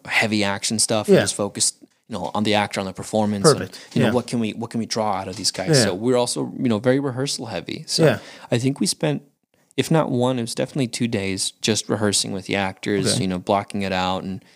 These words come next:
Speaker 1: and getting them to understand the essence of, you know, the circumstances of
Speaker 2: So then
Speaker 1: what's going
Speaker 2: five
Speaker 1: on.
Speaker 2: days of,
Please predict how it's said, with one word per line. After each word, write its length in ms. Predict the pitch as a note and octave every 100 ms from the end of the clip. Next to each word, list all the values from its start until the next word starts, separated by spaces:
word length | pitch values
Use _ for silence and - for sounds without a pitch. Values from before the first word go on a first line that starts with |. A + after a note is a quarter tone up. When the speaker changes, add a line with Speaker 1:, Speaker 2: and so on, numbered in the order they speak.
| _ _
Speaker 1:
and 160 | A2 G#2
getting 220 | G2+ G2
them 140 | G2
to 100 | F#2
understand 600 | G2 F#2 F#2+ - F#2+ F#2 F2+
the 120 | G#2
essence 360 | G2 - F#2 -
of, 120 | F#2+
you 60 | G#2
know, 100 | F2+
the 60 | F#2+
circumstances 720 | C#3+ C#3+ A2+ - D#2+ - -
of 60 | -
Speaker 2:
So 60 |
then 100 | C#3+
Speaker 1:
what's 120 | C3
going 120 | - C3+
Speaker 2:
five 120 | C3+
Speaker 1:
on. 40 |
Speaker 2:
days 240 | A#2 G#2+ G2+
of, 120 | G2